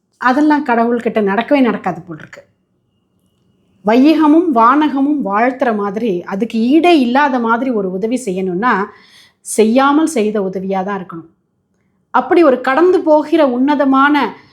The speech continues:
ஒரு ஆத்மாவா நம்ம வாழ்ந்து, இந்த பூமிக்கு பாரமா இல்லாம, பூமிக்கு உபயோகமா இருக்கணும்னு இந்த திருக்குறள்லேருந்து நான் புரிஞ்சுக்கிறேன்.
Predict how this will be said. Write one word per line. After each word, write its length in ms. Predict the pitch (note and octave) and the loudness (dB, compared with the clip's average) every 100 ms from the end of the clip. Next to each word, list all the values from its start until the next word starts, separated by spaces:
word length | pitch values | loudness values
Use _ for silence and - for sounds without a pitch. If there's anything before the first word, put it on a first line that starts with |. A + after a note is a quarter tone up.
| _ _ | _ _
ஒரு 200 | - G#3+ | -6 0
ஆத்மாவா 560 | G#3 A#3 - C4+ B3+ B3 | 2 2 2 2 2 2
நம்ம 260 | G#3+ G3+ | 0 -2
வாழ்ந்து, 840 | F#3+ G3 A3 C4 C4+ A3 E3+ G#3 - _ | -2 0 0 2 0 0 -4 -10 -14 _
இந்த 300 | A3 A3 G3 | -4 0 0
பூமிக்கு 400 | F3+ A#3+ D#4 D#4+ | 0 2 2 2
பாரமா 440 | G#3+ G#3+ B3 C4 B3 | 2 2 2 2 0
இல்லாம, 340 | G3 G3+ A3+ | -2 -4 -4
பூமிக்கு 400 | A3 B3 C#4 C4 | -2 -2 -2 -4
உபயோகமா 440 | G3 F#3+ A#3+ B3 B3+ | -4 -2 -2 0 -2
இருக்கணும்னு 720 | A3 F3+ F3 G3 C4+ A#3+ F#3 | -2 -4 -4 -2 -2 -4 -6
இந்த 220 | - G#3 F#3 | -6 -6 -2
திருக்குறள்லேருந்து 580 | A#3 A3+ A3 F3+ F#3 | -2 0 0 0 0
நான் 180 | A#3 G3+ G3 | -2 -4 -6
புரிஞ்சுக்கிறேன். 460 | F#3 F#3 E3+ D#3+ | -8 -8 -10 -14